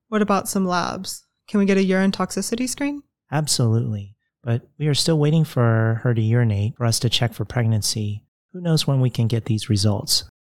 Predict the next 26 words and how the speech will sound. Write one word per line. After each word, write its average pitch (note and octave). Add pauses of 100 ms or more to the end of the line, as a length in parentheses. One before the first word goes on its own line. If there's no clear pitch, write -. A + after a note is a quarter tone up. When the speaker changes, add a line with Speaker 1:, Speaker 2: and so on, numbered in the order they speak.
(160)
Speaker 2:
Some A#2+
basic C#3+
labs A2
may G#2+
be G#2+
helpful. G#2+ (420)
A A#2+
complete C#3
blood A#2+
count D3+
with A2+
differential A#2+
is A2+
helpful A#2+
to A#2
evaluate G#2+
for A#2
anemia. B2 (440)
A B2+
comprehensive B2
metabolic A2
panel, B2+
or A2
C A#2
M A2
P, C3